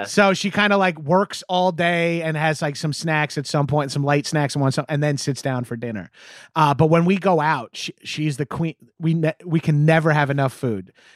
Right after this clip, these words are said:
Speaker 2: She, like, it, it's like, it's in
Speaker 1: Mm-hmm.
Speaker 2: our Italian genetics. Like, sh-, we can't help ourselves. It's just like, "Anyone else want this for the table?" And people are, uh, the people we're with are like, "Oh God, we can." <laughs> It's like, "Get it, get it, get it. Let's go." I love going large groups 'cause it's like,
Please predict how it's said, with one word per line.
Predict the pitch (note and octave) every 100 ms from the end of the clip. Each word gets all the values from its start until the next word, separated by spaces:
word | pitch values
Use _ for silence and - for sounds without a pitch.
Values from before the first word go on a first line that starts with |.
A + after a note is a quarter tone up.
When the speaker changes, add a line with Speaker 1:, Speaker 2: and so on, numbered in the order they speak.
| -
Speaker 2:
She, | - F3+
like, | D#3 C3+ -
it, | F3 -
it's | D#3 F3+ E3
like, | F3+ D3+ - _ _ _ -
it's | E3
in | G#3+ F3+
Speaker 1:
Mm-hmm. |
Speaker 2:
our | E3
Italian | D#3 E3 D3+ C#3+
genetics. | C3 C3+ C3 G#2 G2+
Like, | A#2 A2+
sh-, | D3+
we | D3
can't | - E3 D3
help | B2 C#3+ B2
ourselves. | G#2+ - A2 A2
It's | B2+
just | C#3+ -
like, | C#3 B2+ _ _ F#3 -
"Anyone | F#3+ A3+ B3+ B3
else | B3+
want | C4+ B3
this | C#4
for | D4+
the | A#3
table?" | G#3 G#3+ A#3+ D#4 C4+
And | D#3+
people | G3+ G3 G#3
are, | E3
uh, | D#3+
the | E3+ E3
people | G3
we're | F3 D3
with | C#3+ D#3+ E3+
are | C#3
like, | B2 -
"Oh | - G#3 F#3+ D3
God, | G3 A#3 G#3
we | E3+ E3+
can." | - E3 A3+ A3+ F3
<laughs> | -
It's | F#3 D#3
like, | E3+ D#3+
"Get | B3 D4
it, | C#4 A3
get | D#3+ A#3 C4
it, | G#3 E3+
get | G#3 G#3+ B3 D4
it. | G#3 - - G3+
Let's | F#3+ A3 G3+
go." | A3+ C4+ A#3+ E3+ - G#3
I | G3
love | G#3+ B3+ C#4+ A3+
going | B3 A#3
large | G3+ G3 F#3+ D3+
groups | F#3 F3+ -
'cause | F3
it's | E3 D3+
like, | D#3+ D3